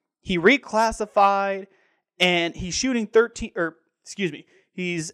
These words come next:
averaging thirteen point seven points a game, shooting forty-five point six percent from the floor. He's had kind of an up and down season, though. There was a while there where he couldn't seem to really get anything going, but lately he's turned on the Jets a little bit,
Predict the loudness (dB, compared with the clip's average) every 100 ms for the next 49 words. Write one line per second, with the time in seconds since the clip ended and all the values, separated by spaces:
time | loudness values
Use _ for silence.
0 | 0 4 4 4 -2 -8 -12 _ 4 4
1 | 4 -2 -4 -2 -4 2 2 2 -4 -4
2 | -4 -2 -2 -2 0 0 0 2 2 2
3 | 2 2 2 -4 -6 -6 -8 -8 -10 -6
4 | -6 -4 -8 -8 -6 2 2 2 -4 _
5 | _ _ _ -6 -6 -6 _ -10 0 0
6 | 0 -4 -4 -4 -4 2 2 4 0 0
7 | 2 2 -2 -6 -4 -2 -4 -10 -10 -10
8 | -10 -14 -14 -12 4 6 6 4 0 0
9 | 0 -4 _ _ _ _ _ -6 -6 -4
10 | 0 0 0 -6 -4 -2 -2 0 0 0
11 | 0 -2 -2 -6 -6 -6 -2 0 0 -4
12 | -2 -2 -4 -2 2 2 0 -10 -10 -10
13 | -6 0 4 4 2 -2 0 0 -4 -8
14 | -4 2 2